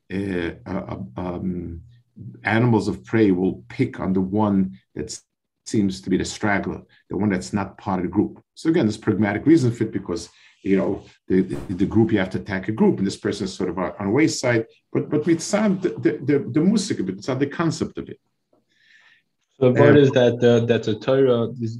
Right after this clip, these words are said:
Speaker 2: he's building on what he said before, that the Torah
Speaker 1: Yes,
Speaker 2: is
Speaker 1: it's
Speaker 2: the
Speaker 1: Seder
Speaker 2: Seder
Speaker 1: Ha'olam.
Speaker 2: Ha'olam and Mele.
Speaker 1: Correct.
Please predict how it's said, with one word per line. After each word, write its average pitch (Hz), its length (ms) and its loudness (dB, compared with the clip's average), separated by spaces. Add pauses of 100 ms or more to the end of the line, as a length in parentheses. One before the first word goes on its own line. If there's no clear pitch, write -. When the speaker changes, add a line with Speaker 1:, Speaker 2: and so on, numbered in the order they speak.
(100)
Speaker 2:
he's 113 120 -6
building 120 400 2
on 110 140 0
what 110 120 0
he 110 60 0
said 107 240 -4
before, 127 500 -4 (520)
that 107 120 -8
the 107 140 0
Torah 110 760 6 (200)
Speaker 1:
Yes, 117 220 0
Speaker 2:
is 110 60 -6
Speaker 1:
it's 110 220 4
Speaker 2:
the - 60 0
Speaker 1:
Seder 131 280 8
Speaker 2:
Seder 110 120 6
Speaker 1:
Ha'olam. 139 260 6
Speaker 2:
Ha'olam 117 240 4
and 113 140 -2
Mele. 107 340 2
Speaker 1:
Correct. 110 340 2